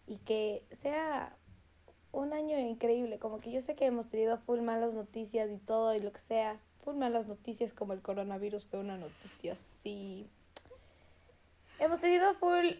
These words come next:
full hard. Este año ha sido full hard, pero perdón,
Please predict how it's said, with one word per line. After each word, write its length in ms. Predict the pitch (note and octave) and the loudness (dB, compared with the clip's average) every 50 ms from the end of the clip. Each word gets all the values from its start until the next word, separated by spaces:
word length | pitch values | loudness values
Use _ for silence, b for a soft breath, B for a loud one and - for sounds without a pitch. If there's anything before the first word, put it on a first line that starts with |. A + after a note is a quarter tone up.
| - - | -10 -8
full 340 | - F4+ F4 F4 F4 F4 D#4+ - - - - - - | 0 2 4 4 4 2 0 -2 -8 -12 -12 0 6
hard. 340 | D#4+ D#4 D4+ C#4+ B3+ A#3+ - | 8 10 10 10 8 4 4
Este 300 | - A#3 D#4 D4+ - C#4+ | 4 4 4 6 6 6
año 140 | C#4+ C#4+ C#4 | 6 6 4
ha 20 | |
sido 180 | C4 D4 C#4 C4+ | 4 4 4 4
full 280 | C4+ - D4+ D4 C#4+ C#4 | 4 0 0 0 0 2
hard, 360 | - C#4+ A#3+ A3 F#3+ E3 - - | 6 6 6 6 4 2 -4 -2
pero 380 | - B3 A#3+ A#3+ A3+ G#3 - - - - - _ _ _ - _ _ _ _ _ _ _ _ _ _ - _ _ _ _ - | 0 4 6 6 6 6 4 0 -6 -10 -10 _ _ _ -20 _ _ _ _ _ _ _ _ _ _ -20 _ _ _ _ -4
perdón, 460 | - A#3+ A#3 A3+ G#3+ G3+ G#3 G#3+ G3+ | -2 0 2 2 2 0 0 -6 -12